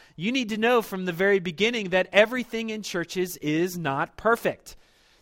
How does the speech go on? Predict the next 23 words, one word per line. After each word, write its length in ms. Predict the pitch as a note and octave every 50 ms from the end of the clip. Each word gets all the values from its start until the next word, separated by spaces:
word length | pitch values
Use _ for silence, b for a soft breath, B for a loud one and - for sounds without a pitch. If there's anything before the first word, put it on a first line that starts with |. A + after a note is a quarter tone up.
| b -
That 120 | F3 F3
very 420 | E3 D3+ F#3+ G#3+ A#3 B3 B3 B3
often 520 | - G#3+ A3+ A#3 A#3+ - - A3+ F3+ E3 D#3
our 420 | - - F3+ F#3 F#3+ G3+ G3+ G3+
behavior 960 | F3+ D#3 F#3+ G3 F#3 D3+ - F#3+ A#3 B3+ C4 B3+ F#3+ F3+ E3+ D3+ D3+ D#3+ F3+ F3+ b b b b b b
doesn't 440 | C3 F3 F3+ G3 G#3+ F#3 G#3 G3+ F#3
match 460 | E3+ E3+ F#3 G3+ G#3 G3+ - - -
the 120 | - G3+ F#3+
things 400 | - - F#3 F#3+ G3+ G3+ F3 E3
that 120 | F#3+ F#3+
we 160 | G#3 G#3+ G#3
say. 440 | - - - A3 A#3+ B3+ G3+ D#3+ D3
We 320 | D3 C#3+ E3+ G#3+ A#3+ B3 A#3+ -
are 480 | - F#3+ G#3+ A#3+ C4 C#4+ C#4+ B3 G#3 E3+
hypocritical. 920 | D#3 E3+ F3 D3+ - D#3 - - E3+ D3 C3 C3+ - - A2 E2+ - _ b b b b b b b b b b
If 160 | - D#3+ -
you 160 | F#3 G#3+ A#3+
watch 340 | A#3 A3+ A3 A3 A#3 A3+ -
our 180 | B3+ A3+ A3 A3+
lives, 480 | G#3+ G#3 A3 A3+ A3+ G#3 E3+ D#3+ C3+
you'll 160 | C#3+ E3 E3+ F3+
discover 540 | E3 F#3 F3 - - - G3+ A3 G#3+ G3+
that. 260 | D#3+ C#3 A#2 G2+ F#2+